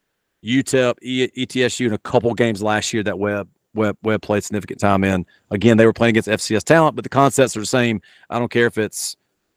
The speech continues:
North Dakota State or if it's Alabama. They're gonna run the same concepts on offense and defense.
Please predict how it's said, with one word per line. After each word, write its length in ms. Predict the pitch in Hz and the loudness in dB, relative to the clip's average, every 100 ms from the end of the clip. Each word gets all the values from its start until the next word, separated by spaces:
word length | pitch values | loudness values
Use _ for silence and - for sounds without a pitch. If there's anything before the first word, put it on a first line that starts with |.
| - | -4
North 140 | 120 - | -4 0
Dakota 180 | 123 | 0
State 380 | 107 127 123 123 _ - | 0 0 2 0 _ -8
or 120 | 107 | -8
if 140 | - | -6
it's 160 | 110 113 | -6 -2
Alabama. 560 | 113 107 113 110 95 | 0 0 0 -2 -4
They're 120 | 87 104 | -4 -2
gonna 160 | 107 | -2
run 220 | 104 117 | -2 -4
the 60 | 104 | -2
same 180 | 110 98 | -6 -4
concepts 500 | 113 104 - 92 - | -4 -4 -6 -10 -6
on 80 | 98 | -4
offense 300 | 98 95 87 | -4 -6 -10
and 100 | 87 | -12
defense. 440 | 87 80 - | -12 -14 -20